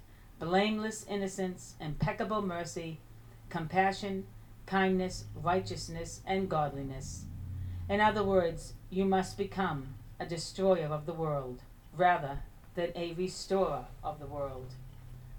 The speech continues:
God is a restorer. This is why God chose Noah to help God restore the earth. But Noah proved to be a destroyer, just like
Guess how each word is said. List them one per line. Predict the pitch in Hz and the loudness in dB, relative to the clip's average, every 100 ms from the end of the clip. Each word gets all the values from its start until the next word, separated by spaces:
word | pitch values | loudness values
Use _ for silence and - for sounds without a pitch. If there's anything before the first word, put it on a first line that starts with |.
| - - 143 | -14 -10 6
God | 190 202 160 135 - - - - - | 8 8 6 2 -8 -18 -18 -16 -8
is | 160 | -4
a | 165 | -2
restorer. | 156 175 - 175 151 131 123 - - - - - - - | -2 -4 -4 -2 0 -2 -8 -12 -16 -16 -16 -16 -16 -4
This | 262 269 | -2 -2
is | 214 | 0
why | 214 214 | 4 4
God | 196 202 190 190 | 6 8 8 4
chose | 208 190 175 180 | 2 2 2 2
Noah | 190 185 147 143 - - | 4 4 2 -2 -6 -4
to | 185 | -2
help | 151 185 180 | 4 2 4
God | 180 170 147 139 | 2 4 4 -2
restore | 160 - 160 156 | -8 -4 -2 -2
the | 175 190 | 0 2
earth. | 165 127 - - - - - - - - - - - | 2 0 -10 -12 -12 -12 -14 -14 -14 -12 -12 -14 4
But | 202 202 | 4 6
Noah | 208 226 190 | 4 6 4
proved | - 233 202 - | 2 0 0 -2
to | |
be | 185 165 | -6 -2
a | 160 | -2
destroyer, | 156 - 185 202 160 135 - - - - | -4 -4 0 2 2 -2 -8 -12 -14 -2
just | 190 185 | -2 2
like | 175 | 0